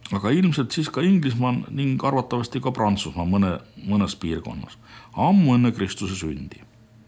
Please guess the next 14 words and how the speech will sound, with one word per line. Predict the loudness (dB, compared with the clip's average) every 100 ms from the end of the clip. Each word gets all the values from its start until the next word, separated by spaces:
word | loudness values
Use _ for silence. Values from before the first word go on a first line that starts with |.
| -18 -18 -20 -20 -20 -20 -20 -20 -20 -20 -20 -20 -8 2
Võib-olla | 4 4 4 4
siis, | 2 0
et | 0 0
lausa | 0 2 2 0
inimkonna | 4 6 6 4 4 4 4
eelne | 2 0
suguharu | -4 -8 -6 -6 -6 -6
ka. | -8 -8 -14 -20 -20 -20 -18 -4
Jumalanna | -2 2 2 2 2
tanu | 0 2 2 2
ise | 2 0
oli | 0
seotud | 0 0 0 -2 -2
päikesejumalaga. | -2 -2 -4 -4 -2 -4 -6 -10 -14